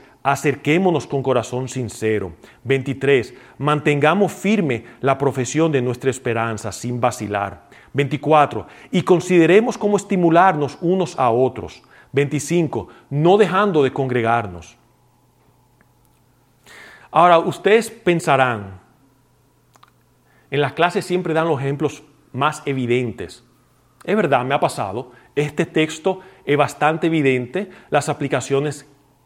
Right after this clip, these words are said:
que queremos sacar. Vamos a ver el, el, el, un ejemplo del Viejo Testamento.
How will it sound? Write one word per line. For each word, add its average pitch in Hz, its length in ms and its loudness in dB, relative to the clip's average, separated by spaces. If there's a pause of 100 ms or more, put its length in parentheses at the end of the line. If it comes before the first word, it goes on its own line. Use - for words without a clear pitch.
(100)
que 131 160 -2
queremos 131 320 -4
sacar. - 460 -6 (960)
Vamos 208 300 2
a 208 80 4
ver 175 240 2
el, 139 200 -2
el, 139 360 -8
el, 135 180 -4
un 165 140 0
ejemplo 151 360 0
del 127 100 2
Viejo 151 200 -2
Testamento. 107 680 -8